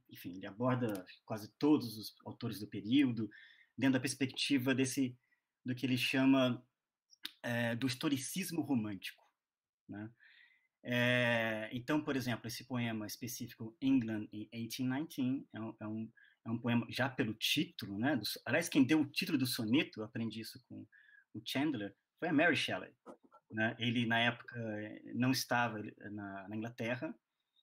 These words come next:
e, mas quando ele ouviu o relato do massacre de Peterloo, em mil oitocentos e dezenove, ele escreve, então, esse soneto.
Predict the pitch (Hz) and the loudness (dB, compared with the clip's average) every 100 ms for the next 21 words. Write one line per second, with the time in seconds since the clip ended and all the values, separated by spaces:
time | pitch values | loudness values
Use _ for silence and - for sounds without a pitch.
0 | _ _ - 117 117 117 127 131 - 160 | _ _ -6 -2 -2 4 4 4 4 4
1 | 156 147 143 104 - 143 208 135 98 113 | 6 6 4 0 -6 -4 0 0 0 -6
2 | - 127 113 151 - - 101 - _ _ | -6 -4 0 0 0 -10 -18 -18 _ _
3 | _ _ _ - 110 113 110 - 147 135 | _ _ _ -10 -4 -2 -2 -2 -2 -2
4 | 113 - 135 127 110 101 139 113 - _ | -10 -4 -4 -2 -8 0 0 0 -8 _
5 | 120 120 120 117 107 104 107 131 127 135 | -6 -4 -2 -6 -6 -6 -2 -2 -2 -6
6 | - _ _ _ _ _ 120 120 - 123 | -10 _ _ _ _ _ -2 -2 0 0
7 | 113 117 107 107 - - 127 92 | 2 0 -4 -6 -6 -4 -4 -6